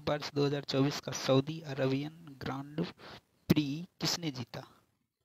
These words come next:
किस खिलाड़ी ने जीता? मैक्स वेरस्टेपन, मैक्स वेरस्टेपन।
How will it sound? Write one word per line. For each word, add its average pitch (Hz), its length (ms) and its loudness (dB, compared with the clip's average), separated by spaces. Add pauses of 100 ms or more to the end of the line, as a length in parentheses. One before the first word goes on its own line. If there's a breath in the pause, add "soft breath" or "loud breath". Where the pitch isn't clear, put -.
(420 loud breath)
किस - 160 -4
खिलाड़ी 143 280 -6
ने 139 120 -6
जीता? 143 280 -6
मैक्स 139 640 -4 (220)
वेरस्टेपन, 135 640 -4 (960)
मैक्स 135 380 -2
वेरस्टेपन। - 640 -2